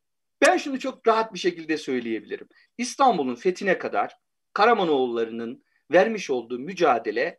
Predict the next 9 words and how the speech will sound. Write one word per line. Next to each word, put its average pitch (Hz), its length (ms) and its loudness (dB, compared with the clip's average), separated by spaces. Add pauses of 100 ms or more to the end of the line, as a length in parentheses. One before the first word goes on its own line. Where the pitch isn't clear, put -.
(140)
meşru 170 480 -2
bir 117 120 -4
mücadeledir. - 840 -14 (600)
Yani 135 300 2
çok - 320 -4
net 226 300 2
bir 175 60 -12
şekilde 139 420 -6
söyleyebilirim. 113 760 -8